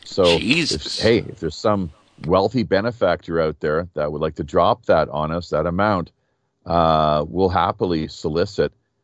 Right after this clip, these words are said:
Speaker 1: you know, ask, ask that you send that our way. Pirate One Radio at protonmail dot com, exclusively for that,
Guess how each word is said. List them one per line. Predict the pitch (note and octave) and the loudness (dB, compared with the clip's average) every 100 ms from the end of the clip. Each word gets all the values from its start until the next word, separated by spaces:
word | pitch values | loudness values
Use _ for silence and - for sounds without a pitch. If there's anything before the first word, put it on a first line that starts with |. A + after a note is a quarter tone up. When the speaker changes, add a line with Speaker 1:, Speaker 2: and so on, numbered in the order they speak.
| _ _ _ _ _ _ - _ - | _ _ _ _ _ _ -20 _ -6
Speaker 1:
you | F2+ | -2
know, | D#2 C#2+ | 0 0
ask, | D2 F2 F#2 - | 0 0 0 -2
ask | F2+ F#2 - | 0 0 0
that | F2+ E2 | -2 -2
you | E2 | -4
send | E2+ F2 E2+ F2 F2 E2 F#2 | -6 -4 -2 -2 -6 -8 -2
that | E2 F2 | 2 2
our | F#2 F2+ | 2 2
way. | D#2+ G2+ | 4 2
Pirate | F#2 E2 F2+ G2+ | 2 0 0 0
One | G2+ G#2 | -2 -2
Radio | G2 G#2+ G2+ E2+ E2 E2+ - | -2 -2 0 0 -2 -6 -6
at | D#2+ D#2 - _ _ _ _ _ - | -4 -4 -8 _ _ _ _ _ -4
protonmail | E2+ F2+ G2 F2+ F2+ E2 | -4 0 0 0 0 0
dot | E2+ F2 E2 | 2 2 2
com, | - F2+ G2 | 0 0 0
exclusively | F2+ - - F#3+ G3 C#3+ F2+ E2+ | -4 -2 2 2 4 2 2 0
for | D#2+ F#2 | 0 2
that, | F2 E2 | 4 4